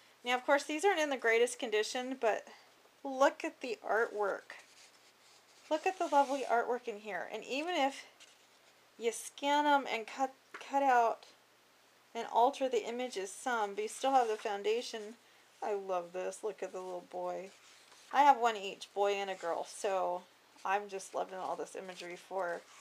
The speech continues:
different tags and little mini books and stuff for them. But anyway, so I've got that. Look at this. I love that for the beginning of December for a book.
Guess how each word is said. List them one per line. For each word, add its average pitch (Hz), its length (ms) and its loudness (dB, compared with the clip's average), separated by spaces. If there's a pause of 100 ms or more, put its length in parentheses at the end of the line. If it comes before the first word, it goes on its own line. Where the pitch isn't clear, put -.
(460)
different 208 320 -8
tags 196 560 -2
and 180 240 -12
little 190 260 -4 (180)
mini 196 200 -10
books 185 400 -4
and 196 100 -14
stuff 185 240 -8
for 185 100 -12
them. 180 260 -8 (1160)
But 190 200 4 (100)
anyway, 196 360 -4
so 208 220 -4
I've 190 120 -2
got 240 260 -4
that. 190 400 2 (1500)
Look 220 120 -12
at 202 140 -12
this. - 460 -4 (600)
I 254 400 6
love 262 200 8
that 254 200 4
for 277 80 -4
the 254 80 -4
beginning 240 380 -2
of 233 80 -2
December 233 500 2
for 214 160 0
a 208 60 4
book. - 500 0